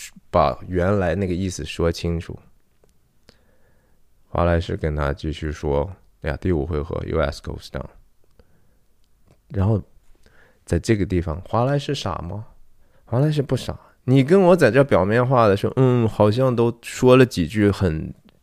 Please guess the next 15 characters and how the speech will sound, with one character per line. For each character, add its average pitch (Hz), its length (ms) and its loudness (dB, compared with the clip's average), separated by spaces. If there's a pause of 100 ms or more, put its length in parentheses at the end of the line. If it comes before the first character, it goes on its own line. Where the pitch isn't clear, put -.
(240)
正 135 300 6
面 104 240 6
的 92 60 2
回 87 360 2
应， 101 220 2
好 82 180 -4
像 92 220 -4
positive 95 680 2
啊， 92 140 2
我 87 160 -2
会 120 240 0
这 110 140 0
么 98 140 0
做 80 220 -4
的。 - 80 -10